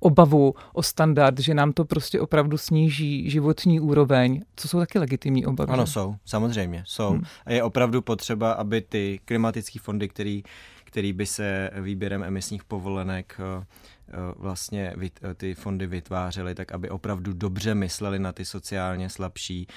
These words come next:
Speaker 2: A Green Deal je, zelená dohoda je hodně o tom. Tam je spousta peněz vyčleněno na regiony, který teď dlouhou dobu trpěli, eh, těžbou, eh, uhlí, kdy
Speaker 1: Strukturálně
Speaker 2: opravdu to
Speaker 1: postižené, ano, ano.
Speaker 2: ano, kdy to opravdu není zdravý pro
Speaker 1: Mhm.
Speaker 2: ty lidi, který tam, eh, eh, který tam žijou.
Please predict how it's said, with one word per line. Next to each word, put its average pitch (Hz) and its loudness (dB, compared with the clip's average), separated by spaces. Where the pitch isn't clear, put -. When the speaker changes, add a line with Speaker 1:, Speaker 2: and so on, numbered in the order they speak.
Speaker 2:
A 101 -6
Green 110 0
Deal 113 0
je, 110 0
zelená 101 -4
dohoda 98 -2
je 104 -4
hodně 95 -4
o 95 -8
tom. 87 -6
Tam 92 -6
je 92 -6
spousta 98 -6
peněz 92 -6
vyčleněno 95 -6
na 92 -4
regiony, 92 -4
který 98 -6
teď 95 -6
dlouhou 101 -2
dobu 90 -6
trpěli, 95 -6
eh, 92 -10
těžbou, 92 -4
eh, 87 -8
uhlí, 117 -2
kdy 107 -4
Speaker 1:
Strukturálně 170 4
Speaker 2:
opravdu - 2
to 175 2
Speaker 1:
postižené, 165 4
ano, 156 0
ano. 101 2
Speaker 2:
ano, 98 -6
kdy 120 0
to 117 -2
opravdu 113 -2
není 117 4
zdravý 104 -2
pro 92 0
Speaker 1:
Mhm. 82 0
Speaker 2:
ty 110 -4
lidi, 98 -4
který 98 -8
tam, 98 -6
eh, - -16
eh, 92 -6
který 98 -8
tam 101 -4
žijou. 90 -4